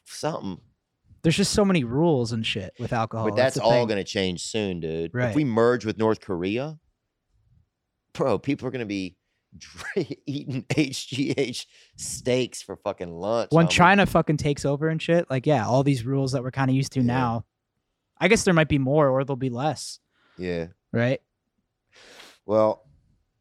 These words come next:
Speaker 2: One thing that we saw too is, like, this whole reparations thing in California.
Speaker 1: Mm-hmm.
Speaker 2: You heard about that?
Speaker 1: Yep.
Speaker 2: So I guess, I'm not exactly sure how it works, but I heard if you had,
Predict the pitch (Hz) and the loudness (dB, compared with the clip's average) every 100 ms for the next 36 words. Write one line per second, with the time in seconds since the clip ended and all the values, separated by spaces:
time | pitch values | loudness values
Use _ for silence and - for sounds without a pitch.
0 | _ - 139 147 139 139 131 131 - 131 | _ 2 4 6 6 6 8 6 6 4
1 | - 139 131 120 127 - - 135 127 120 | 6 6 6 6 2 2 6 8 10 8
2 | 110 _ _ _ _ _ 131 127 - 120 | 4 _ _ _ _ _ 0 2 2 0
3 | 120 - 147 139 160 160 135 127 127 - | -2 -2 -2 0 0 2 0 -2 -4 -4
4 | 131 143 165 - 107 131 156 160 131 139 | -2 0 0 -2 -8 -6 -6 -2 0 2
5 | 139 151 160 170 - - 123 - - 143 | 2 2 2 0 -2 0 0 0 2 2
6 | 135 139 - - - _ - 160 156 135 | 4 2 -2 -6 -8 _ 0 4 4 2
7 | 131 139 - 127 139 131 123 123 123 - | 0 2 2 0 2 2 4 4 4 2
8 | 135 117 - 127 117 135 131 127 117 - | 0 -2 -2 -4 0 4 4 2 -2 -14
9 | _ _ _ _ _ 151 139 147 151 147 | _ _ _ _ _ 0 0 4 6 8
10 | 143 143 135 131 123 | 8 6 6 2 -4